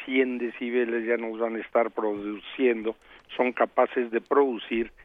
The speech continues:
daño en el oído, ¿no? De ahí que algunos, vamos a alguna fiesta donde hubo ruido intenso y al otro día estamos con un zumbido del oído. Entonces, cuando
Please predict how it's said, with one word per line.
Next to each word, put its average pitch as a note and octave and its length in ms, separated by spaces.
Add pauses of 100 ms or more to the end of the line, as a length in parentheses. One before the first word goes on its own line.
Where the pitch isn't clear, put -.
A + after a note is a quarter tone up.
(180)
daño B2 560
en G#2 220
el G2+ 160
oído, A2 480 (140)
¿no? E3+ 260 (580)
De A#2 160
ahí B2 240
que B2 160
algunos, A2+ 680 (480)
vamos B2+ 340
a A2 60
alguna G#2+ 800 (500)
fiesta C3 640
donde G2 560
hubo A#2 360
ruido B2 440
intenso A#2 640
y G#2 120
al A2 120
otro B2 260
día B2+ 280 (360)
estamos A#2+ 440
con A2+ 240
un B2 240
zumbido G#2+ 560
del F#2 200
oído. A2 520 (600)
Entonces, C#3 460
cuando B2+ 400